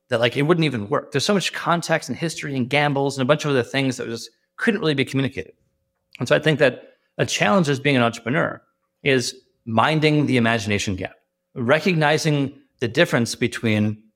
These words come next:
your reach and your grasp. I'm reaching for this very, very long-term future, and I'm certain that we're gonna get there. I don't know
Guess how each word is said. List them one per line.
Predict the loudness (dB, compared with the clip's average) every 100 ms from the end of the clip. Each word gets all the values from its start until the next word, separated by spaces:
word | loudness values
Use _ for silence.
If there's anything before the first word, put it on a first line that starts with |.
| -2
your | 0
reach | 0 0 -2 -2 -6 -8 _
and | -2
your | 0
grasp. | 0 -2 -2 -4 -12 _ _ _ -8
I'm | -2 0 -2
reaching | 2 2 4 2 2 0
for | 0 2 2
this | 2 0
very, | -6 2 6 6
very | 6 6 6
long-term | 4 4 2 0 -2
future, | -2 -6 -6 -10 -12 -2
and | 2
I'm | 2 2
certain | -2 0 0 2 4
that | 4
we're | 2
gonna | 0
get | 0 -2
there. | -4 -10 -12 _ _ _
I | -4
don't | -2 2
know | 0 0